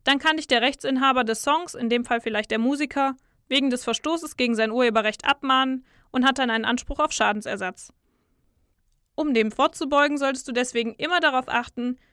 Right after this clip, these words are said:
dass du die Nutzungsrechte an dem Musikstück hast. Dabei ist es ganz egal, ob du den ganzen Song, nur einzelne Akkorde oder bestimmte Töne in deinen Podcast einfügen willst.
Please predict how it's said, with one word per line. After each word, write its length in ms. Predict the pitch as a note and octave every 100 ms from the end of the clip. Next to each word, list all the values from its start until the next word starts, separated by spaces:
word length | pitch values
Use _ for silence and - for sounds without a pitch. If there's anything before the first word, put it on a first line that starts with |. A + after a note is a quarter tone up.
| _
dass 180 | - -
du 100 | -
die 120 | D4+
Nutzungsrechte 800 | D4+ C#4+ C#4 A#3+ - A3 A3 A#3
an 120 | -
dem 100 | C#4
Musikstück 600 | D4 C4 A#3 A3+ - C4 G#3
hast. 320 | G3+ - - _ _ _ _ _
Dabei 220 | - C4 B3
ist 140 | -
es 100 | A#3
ganz 220 | A#3 A3
egal, 320 | G#3+ B3+ E4 F#4 - _
ob 160 | - -
du 100 | A3+
den 140 | G#3+
ganzen 340 | G#3+ C#4+ - E4+
Song, 340 | - E4 E4+ - _
nur 140 | A#3+ G#3
einzelne 420 | A3 G#3+ A3 A3
Akkorde 540 | G#3+ - D4+ D#4 D#4 - _ _
oder 200 | - E4+
bestimmte 400 | C4+ - C4+ B3+
Töne 320 | B3 B3+ A#3+ G#3+
in 100 | G#3+
deinen 220 | G3+ G#3
Podcast 440 | G#3+ - A3 G3+
einfügen 440 | - G3+ G3+ G#3 G3+
willst. 360 | G3 - -